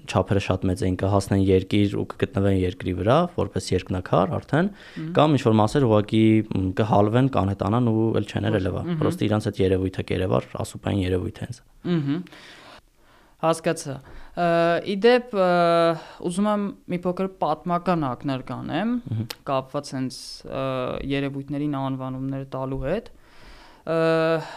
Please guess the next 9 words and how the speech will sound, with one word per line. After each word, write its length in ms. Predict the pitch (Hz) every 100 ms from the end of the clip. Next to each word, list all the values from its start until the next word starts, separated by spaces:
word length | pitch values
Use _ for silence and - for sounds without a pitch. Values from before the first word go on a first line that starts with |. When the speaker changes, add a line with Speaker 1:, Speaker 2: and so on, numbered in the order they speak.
| - -
Speaker 2:
օրինակ, 380 | 180 196 196
ժամանակին, 1000 | 160 165 170 185 190 185 180 214 254 302 302 - - -
նու, 160 | 196
համենայն 360 | 180 165 175 175
դեպս, 220 | 175 185
այդպես 260 | 170 165 156
եմ 140 | 135
կարդացել, 580 | 135 123 147 131 202 233 233 - - -
որ 300 | 165 196